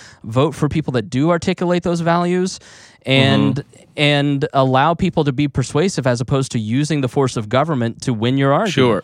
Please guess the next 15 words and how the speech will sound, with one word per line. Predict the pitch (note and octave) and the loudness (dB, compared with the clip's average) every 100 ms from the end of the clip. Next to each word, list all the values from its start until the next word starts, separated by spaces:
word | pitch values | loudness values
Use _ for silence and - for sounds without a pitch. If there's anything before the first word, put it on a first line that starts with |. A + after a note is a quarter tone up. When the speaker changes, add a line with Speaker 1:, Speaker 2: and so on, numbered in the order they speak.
| - | -6
Speaker 2:
sure. | - F#3+ F3 B2+ - | -4 2 4 4 4
I, | D#3+ E3+ | 2 2
you | F3 F3 | 2 4
know, | B2+ - | 4 2
I, | D#3+ - | 0 0
that's | D#3+ F#3 - | 2 2 2
where | G#3 | 2
I | D#3+ | 2
agree | C#3 F#3+ | 2 2
with | D#3+ C3+ | 2 2
you, | C#3 C3 | 2 2
is | B2+ B2+ | 2 0
communicating | - C#3 D#3+ F#3 E3+ D#3+ D#3 | 0 2 4 2 2 2 2
the | D3 | 2
ideas, | C3+ C3+ B2 D3 C#3+ B2 B2 A#2+ | 2 0 2 2 4 2 0 -2